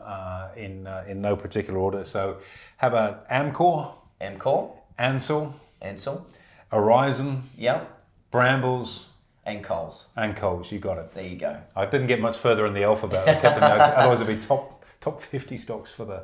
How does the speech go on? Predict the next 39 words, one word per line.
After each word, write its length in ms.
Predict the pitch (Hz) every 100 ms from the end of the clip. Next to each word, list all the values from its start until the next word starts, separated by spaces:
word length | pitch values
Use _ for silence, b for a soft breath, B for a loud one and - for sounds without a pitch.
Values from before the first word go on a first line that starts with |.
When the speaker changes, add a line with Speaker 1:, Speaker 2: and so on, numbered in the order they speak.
| -
Speaker 2:
I 80 | -
must 220 | 156 202
say, 100 | 180
I'm 120 | 165 156
fairly 300 | 185 - -
familiar 420 | - 127 147 143
with 140 | 113
some 200 | - 110
of 80 | 107
those 180 | 104 101
companies. 460 | - 120 113 101 -
Ansell 480 | 120 156 - 113 107
in 140 | 107
particular, 540 | 107 - 135 135 117
I 180 | 95 87
do 140 | 104 104
know 140 | 98
quite 280 | - 98 -
well. 260 | 92 110 -
Speaker 1:
Yeah, 120 | 120
you 120 | 117
probably 220 | 113 151
wear 120 | 110 104
rubber 200 | 104 101
gloves 240 | 104 98
a 40 | 101
lot 180 | 104
when 100 | 104
you're 60 | 98
doing 180 | 98 95
the 60 |
washing 320 | 95 95 101 95
up 120 | 95
at 60 |
home, 160 | 95 95
Speaker 2:
All 80 | 120
Speaker 1:
I'm 60 | 101
Speaker 2:
the 60 |
Speaker 1:
guessing. 260 | 104 90